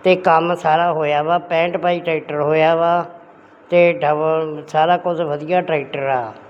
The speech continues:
ਤੇ ਪੰਜਾਬ ਨੰਬਰ ਆ, ਡਬਲ ਪੱਟੀ ਡੰਡਾ ਨਾਲ ਆ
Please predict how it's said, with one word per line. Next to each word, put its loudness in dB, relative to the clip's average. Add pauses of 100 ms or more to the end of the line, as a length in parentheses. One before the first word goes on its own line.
(500)
ਤੇ 4
ਪੰਜਾਬ 4
ਨੰਬਰ -2
ਆ, -4 (260)
ਡਬਲ 0
ਪੱਟੀ -4
ਡੰਡਾ 2
ਨਾਲ 0
ਆ -6